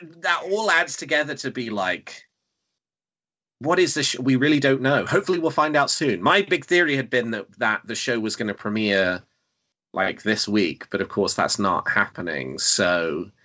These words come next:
I don't know. I guess we'll just have to wait and see.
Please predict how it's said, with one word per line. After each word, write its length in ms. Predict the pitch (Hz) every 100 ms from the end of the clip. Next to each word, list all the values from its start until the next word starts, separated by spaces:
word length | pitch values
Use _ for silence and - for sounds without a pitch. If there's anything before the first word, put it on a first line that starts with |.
| _ _ _ -
I 160 | -
don't 120 | 107 143
know. 160 | 151
I 40 | 90
guess 200 | 95 -
we'll 80 |
just 180 | 101 107
have 120 | 104 -
to 100 | 104
wait 140 | 104
and 100 | 90
see. 320 | - 110 85